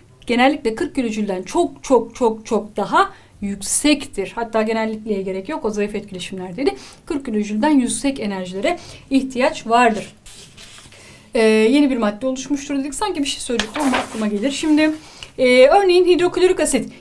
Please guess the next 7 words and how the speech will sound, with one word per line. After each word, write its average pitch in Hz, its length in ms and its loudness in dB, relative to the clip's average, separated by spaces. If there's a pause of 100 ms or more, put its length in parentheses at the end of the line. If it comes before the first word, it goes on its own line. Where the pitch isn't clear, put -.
(100)
hidrojene 285 600 4
ve 339 120 2
klora 285 480 0
ayrışmış. 226 1040 2 (300)
Madde 214 460 2
özünü 240 540 0
yitirmiş. 233 500 0